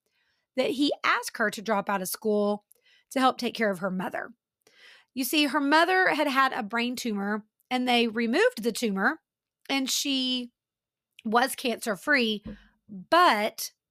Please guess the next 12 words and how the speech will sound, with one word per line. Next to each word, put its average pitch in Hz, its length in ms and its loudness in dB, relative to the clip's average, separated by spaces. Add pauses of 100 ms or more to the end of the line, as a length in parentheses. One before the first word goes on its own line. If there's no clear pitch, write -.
(420)
she - 200 -2
had 285 80 0
had 262 160 0
a 247 60 -4
small 214 320 -2
stroke - 720 -2 (1200)
in 269 160 0
the 233 80 0
process 226 680 0 (240)
of 240 160 0
the 233 80 -2
operation. 214 720 -4